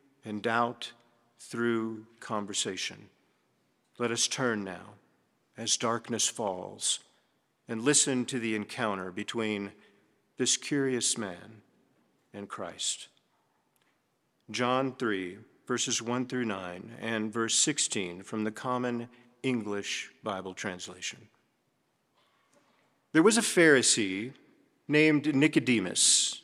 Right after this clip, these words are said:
a Jewish leader. He came to Jesus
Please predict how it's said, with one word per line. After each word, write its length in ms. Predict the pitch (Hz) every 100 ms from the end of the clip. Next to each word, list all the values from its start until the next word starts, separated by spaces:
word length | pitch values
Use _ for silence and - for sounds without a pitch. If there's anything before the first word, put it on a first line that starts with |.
| -
a 80 | 160
Jewish 400 | 180 175 113 -
leader. 320 | 98 87 - - _ _ _ _ _ _ _ _ _
He 100 | -
came 340 | 156 226 247 226
to 80 | 190
Jesus 500 | 151 147 143 143